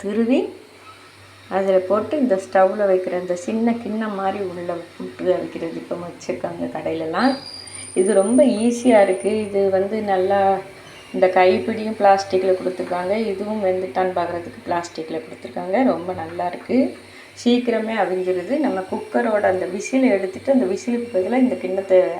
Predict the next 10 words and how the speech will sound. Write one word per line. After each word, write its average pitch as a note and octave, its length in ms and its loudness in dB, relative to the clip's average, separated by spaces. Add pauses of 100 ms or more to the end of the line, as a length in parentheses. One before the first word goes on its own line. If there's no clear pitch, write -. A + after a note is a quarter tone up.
ஆட் - 200 -10
பண்ணிக்கலாம். F3+ 500 -2 (1200)
சீக்கிரமே A#3 600 0
அவிஞ்சிரும். F#3+ 600 0 (1080)
இன்னைக்கு G3+ 300 -4 (100)
சூடான, A3+ 720 0 (160)
சுவையான G3+ 720 -4 (160)
கேப்பை G#3+ 400 -2 (140)
புட்டு - 380 -4 (160)
ரெடி. E3+ 400 -4